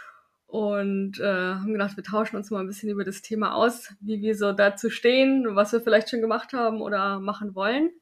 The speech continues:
Äh, und ich kann schon mal ein bisschen spoilern,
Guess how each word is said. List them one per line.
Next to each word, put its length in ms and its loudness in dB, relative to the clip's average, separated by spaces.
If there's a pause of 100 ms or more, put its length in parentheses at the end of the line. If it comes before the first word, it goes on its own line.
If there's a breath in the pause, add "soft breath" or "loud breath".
(760)
Äh, 400 -4 (120)
und 420 -8
ich 120 -14
kann 140 -8
schon 80 -4
mal 80 0
ein 60 -2
bisschen 240 -8
spoilern, 600 0